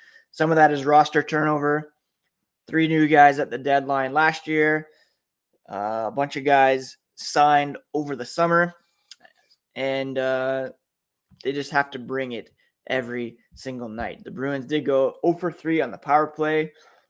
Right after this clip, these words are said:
Uh, it cost them <laughs> big time in the third period as, uh, Andrew, uh, sorry, Andre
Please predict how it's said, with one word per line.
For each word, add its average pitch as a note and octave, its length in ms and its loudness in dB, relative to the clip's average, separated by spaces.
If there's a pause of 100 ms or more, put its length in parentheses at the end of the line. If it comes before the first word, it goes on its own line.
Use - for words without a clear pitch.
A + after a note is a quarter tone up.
(160)
Uh, A#2+ 400 -2 (140)
it - 140 -20
cost C#3+ 420 4 (140)
them C3+ 520 -4 (140)
<laughs> D3 220 -8
big C#3+ 220 -2
time C#3 380 -2 (300)
in D3+ 120 -4
the D3 80 -4
third C3+ 320 -2
period D3+ 540 2
as, B2+ 640 -2 (540)
uh, B2 340 -4
Andrew, C3+ 400 -6 (340)
uh, - 60 -14
sorry, A#2 320 -4
Andre D3 640 0